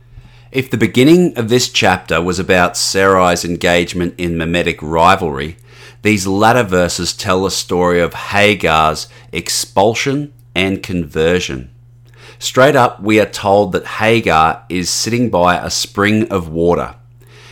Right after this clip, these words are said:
As Robert Alter has famously noted, the spring of water functions as a type in the biblical text. In the biblical text, couples seem to meet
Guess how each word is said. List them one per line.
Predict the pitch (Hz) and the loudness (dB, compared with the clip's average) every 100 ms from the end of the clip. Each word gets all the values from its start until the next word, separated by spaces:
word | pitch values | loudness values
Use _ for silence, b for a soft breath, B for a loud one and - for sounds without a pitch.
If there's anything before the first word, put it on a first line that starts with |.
| B - | B 0
As | 98 101 104 | 2 4 4
Robert | 113 - - | 4 4 4
Alter | 95 110 98 | 4 4 0
has | 87 | -2
famously | 107 104 98 - 87 | 0 0 -2 -2 -2
noted, | 92 113 95 78 | 2 2 0 -4
the | |
spring | 80 - - 127 143 | -6 -6 -2 2 2
of | 131 | 2
water | 107 101 85 85 98 b | 2 2 2 0 -6 b
functions | - - 113 113 117 107 | -12 0 2 2 -2 -4
as | 92 | -4
a | 90 | -6
type | 90 - - 113 82 - - | -6 -8 -2 -2 -2 -8 -8
in | 95 92 | -4 -4
the | |
biblical | 85 95 92 95 85 | -2 -2 -2 -6 -6
text. | 85 - 101 76 - - - b b b b b b | -10 -8 -6 -8 -10 -16 -16 b b b b b b
In | - 110 | -2 2
the | |
biblical | 113 127 143 180 | 2 2 0 -2
text, | - 107 - - | -2 -4 -4 -6
couples | - 127 139 120 | -2 -2 -2 -2
seem | - 117 113 110 | 0 2 2 0
to | 104 | -2
meet | 95 95 117 - - - | -2 0 0 -2 -10 -14